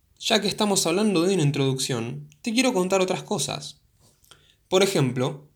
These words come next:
que no necesitas en tus primeras meditaciones pasarte cuarenta y cinco minutos meditando, ni pasarte una hora, ni dos horas, ni frustrarte porque pudiste meditar solo cinco minutos.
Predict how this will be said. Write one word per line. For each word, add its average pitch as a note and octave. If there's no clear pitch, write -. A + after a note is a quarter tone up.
que E3+
no F#3+
necesitas E3+
en D3
tus -
primeras C#3
meditaciones B2
pasarte A#2+
cuarenta B2+
y -
cinco B2
minutos A2
meditando, G#2
ni A2
pasarte G2+
una G2+
hora, B2
ni F#2+
dos G2
horas, A#2
ni A2
frustrarte D3+
porque A#2
pudiste C#3
meditar A#2+
solo C3
cinco A#2+
minutos. G#2